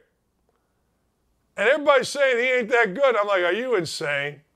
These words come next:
All right, I got a little bit out of line here. Let's go with our latest Biden video, shall we?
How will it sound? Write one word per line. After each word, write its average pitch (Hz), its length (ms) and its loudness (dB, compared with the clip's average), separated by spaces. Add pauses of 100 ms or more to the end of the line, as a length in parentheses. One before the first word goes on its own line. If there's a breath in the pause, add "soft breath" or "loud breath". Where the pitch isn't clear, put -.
(1200)
All 160 60 2
right, 175 160 2
I 175 100 2
got 277 280 2
a 254 40 4
little 240 280 4
bit 220 180 2
out 226 180 4
of 190 100 -2
line 208 320 2
here. 160 320 -4 (220 soft breath)
Let's 330 220 0
go 311 300 6
with 254 80 2
our 254 160 0
latest 247 420 -4
Biden 214 380 0
video, 185 480 0
shall 180 420 2
we? 180 220 -4